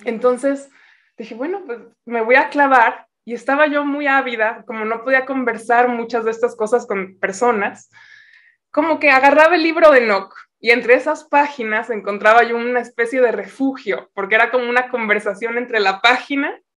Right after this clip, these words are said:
y yo. Y había una frase que de verdad que la leí por meses, o sea, no te puedo, posiblemente al leerla me estaba mucho más adentrando a la, a las líneas, a las dimensiones escritas ahí,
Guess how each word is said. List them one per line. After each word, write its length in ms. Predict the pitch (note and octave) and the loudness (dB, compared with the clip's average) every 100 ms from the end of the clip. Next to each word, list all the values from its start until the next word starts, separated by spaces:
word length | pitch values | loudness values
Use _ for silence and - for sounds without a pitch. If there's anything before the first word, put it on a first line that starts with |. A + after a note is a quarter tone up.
| _ | _
y 120 | G#3 | -10
yo. 160 | F#3+ - - _ _ _ _ _ _ _ _ _ - | -6 -8 -10 _ _ _ _ _ _ _ _ _ -12
Y 100 | C4 | -6
había 320 | D4+ G4 A#4 G4 - - | -4 -2 -4 -6 -12 -8
una 280 | D4+ F#4+ G4 | -4 -4 -4
frase 720 | - B3+ B3 B3 C#4 - _ _ _ _ _ | 2 2 2 0 -8 -8 _ _ _ _ _
que 160 | - C4 | -2 4
de 120 | A#3+ | 6
verdad 560 | A#3+ A#3+ A#3 C4+ F4 - _ _ - | 6 4 4 4 2 -6 _ _ 2
que 120 | B3+ | 4
la 120 | A#3 | 6
leí 420 | A3 A3+ B3+ C#4+ | 4 2 2 -2
por 180 | D#4+ D4+ | -2 -2
meses, 640 | B3 B3+ C4+ C4+ A#3+ F#3+ | -2 -2 -4 -6 -10 -12
o 40 | G3 | -8
sea, 220 | A#3 A3 | -2 0
no 180 | A#3+ B3 | 0 -6
te 100 | C#4 | -6
puedo, 500 | D4 C#4+ C#4+ C#4+ - _ _ _ _ _ _ _ _ _ _ | 0 2 2 -2 -8 _ _ _ _ _ _ _ _ _ _
posiblemente 640 | B3 B3+ C#4 E4+ E4+ D#4+ | -2 0 -2 -2 -4 0
al 120 | D4+ D4 | 0 4
leerla 400 | A#3+ A#3+ B3+ C#4+ | 4 4 0 -4
me 120 | A3+ | -6
estaba 280 | - B3 C4+ | -2 0 0
mucho 380 | B3+ C4+ C4+ | -2 -6 -6
más 260 | C#4 B3+ B3+ | -4 -2 -2
adentrando 540 | C#4 A3 G#3 A3+ A#3+ | -4 -4 -4 -4 -2
a 40 | C4 | 0
la, 120 | A#3+ | 2
a 260 | G#3+ G#3+ G3+ | 0 0 -2
las 260 | G3+ G3+ | -2 -6
líneas, 640 | A3 A3+ C4 C4+ A#3+ G3 G3 | -10 -6 -2 0 0 -2 -2
a 40 | |
las 200 | G3+ G3+ | 0 0
dimensiones 760 | G#3 G#3+ G3+ G3+ B3 B3+ C#4 C4+ | 0 -2 -4 -6 -2 -2 -2 -6
escritas 540 | A3 A3+ A#3+ A#3+ A#3+ | -10 -8 -6 -4 0
ahí, 380 | G#3+ G3 B3 - | 0 0 -2 -10